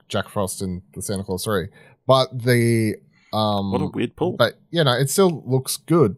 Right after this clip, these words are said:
Speaker 1: The, the, it's Tom Hanks actually doing a good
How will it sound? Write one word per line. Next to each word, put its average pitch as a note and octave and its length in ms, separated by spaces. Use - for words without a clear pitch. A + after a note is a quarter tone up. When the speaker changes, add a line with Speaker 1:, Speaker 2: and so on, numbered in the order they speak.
Speaker 1:
The, G2 400
the, F#2+ 380
it's - 160
Tom C3 160
Hanks A#2+ 300
actually F#2 380
doing G2+ 240
a G2 40
good G#2+ 200